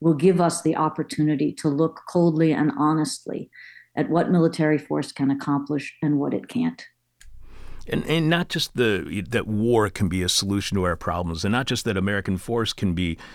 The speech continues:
Speaker 2: a solution to our problems, but it sends the message back home that violence here domestically can solve our problems as well, which is really frightening. Elizabeth, I cannot thank you enough for being on our show today. This really is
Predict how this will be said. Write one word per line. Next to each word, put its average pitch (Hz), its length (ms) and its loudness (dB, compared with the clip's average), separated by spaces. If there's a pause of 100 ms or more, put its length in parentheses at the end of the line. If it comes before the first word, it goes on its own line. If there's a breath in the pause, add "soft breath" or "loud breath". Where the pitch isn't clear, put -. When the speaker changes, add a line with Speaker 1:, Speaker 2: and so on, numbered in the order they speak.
(140 loud breath)
Speaker 2:
a - 80 -4
solution 95 340 -2
to 90 80 -2
our 90 80 0
problems, 90 360 -4
but 110 120 -4
it 117 120 -4
sends 143 280 -2
the 143 80 -4
message 135 340 -4
back 131 240 -4
home 160 180 -2
that 98 100 -2
violence 113 600 -2
here 127 200 -2
domestically 120 760 -4 (360 loud breath)
can 92 180 -2
solve 87 320 0
our 85 100 0
problems 87 440 -2
as 78 160 -8
well, 87 260 -2
which 92 160 -6
is 110 160 -4
really 123 380 -2
frightening. 90 560 -4
Elizabeth, 120 680 -2
I 117 140 -4
cannot 131 480 -4
thank 110 260 -2
you 92 120 0
enough 78 220 -4
for - 120 -12
being 78 200 -6
on 78 120 -6
our 78 80 -8
show 80 180 -4
today. 76 200 -6
This 120 300 -2
really 98 520 -4
is 82 340 -4